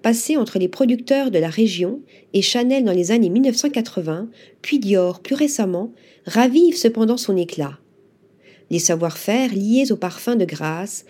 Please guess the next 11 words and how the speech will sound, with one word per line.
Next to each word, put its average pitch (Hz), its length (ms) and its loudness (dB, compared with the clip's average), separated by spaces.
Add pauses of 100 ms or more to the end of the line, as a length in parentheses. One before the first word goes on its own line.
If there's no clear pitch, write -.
(160)
sont 226 260 2
inscrits 277 540 -2
au 202 80 2
patrimoine 214 640 0
mondial 285 500 4
de 185 100 2
l'unesco 214 640 2 (100)
en 190 120 0
deux 220 120 4
mille 285 180 6
dix-huit. 156 600 -6